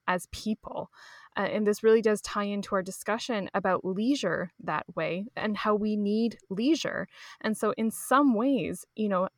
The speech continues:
having to take the time, having to ask for help,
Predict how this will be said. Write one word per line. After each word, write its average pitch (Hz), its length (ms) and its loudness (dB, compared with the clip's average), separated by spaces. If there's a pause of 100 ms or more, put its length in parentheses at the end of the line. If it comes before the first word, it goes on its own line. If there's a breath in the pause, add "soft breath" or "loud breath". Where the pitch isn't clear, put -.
(200)
having 233 420 -2
to - 100 -6
take - 380 -4
the - 60 -10
time, 190 480 -4
having 233 320 0
to - 180 -16
ask 185 380 -2
for - 160 -6
help, 196 320 0